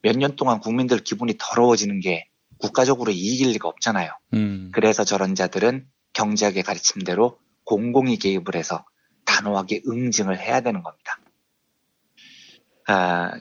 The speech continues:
Speaker 1: 김준교 발언으로 많은 국민들 기분이 더러워졌을 것 같은데 국가의 효율을 높이기 위해서라도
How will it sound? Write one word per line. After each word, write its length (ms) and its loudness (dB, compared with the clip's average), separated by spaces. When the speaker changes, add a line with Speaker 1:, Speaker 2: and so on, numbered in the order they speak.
Speaker 1:
김준교 460 2
발언으로 720 4
많은 320 2
국민들 580 4
기분이 420 -2
더러워졌을 600 0
것 120 -8
같은데 640 -4
국가의 440 2
효율을 300 0
높이기 440 -8
위해서라도 640 -4